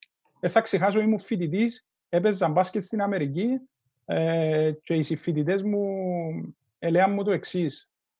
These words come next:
«Εάν κερδίσετε απόψε, η Papa John's Pizza διά μια πίτσα στον κάθε έναν που έχει εισιτήριο. Αλλήμωνος σας αν δεν κερδίσετε και χάσουμε την πίτσα».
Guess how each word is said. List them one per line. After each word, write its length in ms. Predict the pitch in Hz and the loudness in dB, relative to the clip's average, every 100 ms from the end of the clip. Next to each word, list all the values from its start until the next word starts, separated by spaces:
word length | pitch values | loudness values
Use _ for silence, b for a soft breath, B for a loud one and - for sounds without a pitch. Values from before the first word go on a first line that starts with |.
| _ _ | _ _
«Εάν 340 | 170 180 226 | 4 4 4
κερδίσετε 600 | 196 196 165 202 202 180 | 4 4 2 -2 -2 -2
απόψε, 720 | 156 160 156 - 196 233 269 - _ _ _ _ - | 0 0 -2 -4 -4 -4 -4 -8 _ _ _ _ -8
η 560 | 156 160 160 156 156 147 - | -2 0 2 2 2 0 0
Papa 240 | 202 202 185 | 2 0 -2
John's 180 | 196 180 | -6 -6
Pizza 340 | 208 196 - 196 | -6 -4 -2 0
διά 240 | 175 190 | 0 0
μια 300 | 190 196 190 | -2 -4 -4
πίτσα 280 | 180 190 202 | -4 -4 -6
στον 220 | - 165 | -6 -2
κάθε 260 | 170 180 196 | 2 2 0
έναν 220 | 196 196 | -2 -2
που 80 | 170 | -2
έχει 140 | 170 | -2
εισιτήριο. 540 | 190 - 139 165 151 117 _ _ _ _ _ _ _ | -2 -4 0 2 0 -4 _ _ _ _ _ _ _
Αλλήμωνος 720 | - 156 180 226 208 196 214 | 0 2 4 6 4 4 0
σας 180 | - 196 | 0 0
αν 120 | 175 | 2
δεν 140 | 156 190 | 2 0
κερδίσετε 480 | 175 151 202 220 220 | 0 0 -2 -2 -2
και 100 | 180 | 0
χάσουμε 360 | 202 202 226 | 0 2 2
την 160 | 196 156 | 2 2
πίτσα». 440 | 190 - - - | 0 0 -6 -8